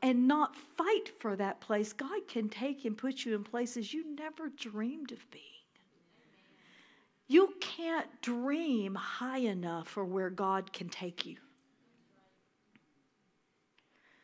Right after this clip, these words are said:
But it's about our focus. What are, what are we after? Do we want to be seen, or do we want God to be exalted?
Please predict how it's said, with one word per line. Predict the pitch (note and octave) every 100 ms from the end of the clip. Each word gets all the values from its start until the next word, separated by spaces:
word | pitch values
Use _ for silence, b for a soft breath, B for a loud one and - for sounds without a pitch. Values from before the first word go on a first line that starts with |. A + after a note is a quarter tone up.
| b b b b _
But | C4+ B3
it's | B3+
about | C4+ D4+ D#4+
our | A#3+
focus. | - D#4 E4+ E4 G3 F#3+
What | C4 E4
are, | E4+
what | D#4 A3 C#4+
are | F4
we | D#4 -
after? | F#3 G#3 - - - - - _ _ _ _ b b b b b b b _
Do | B3
we | C4
want | A3+ B3+ C4
to | G#3
be | G#3+
seen, | F#3+ - A3+ C4 E4+ F4 - _
or | G#3
do | G#3
we | F#3+ F#3+
want | F3+ A3 A#3 B3+ B3+ - - _ _ _ F3
God | G#3+ B3+ B3+
to | E3+
be | F#3
exalted? | F3+ - D#4+ - -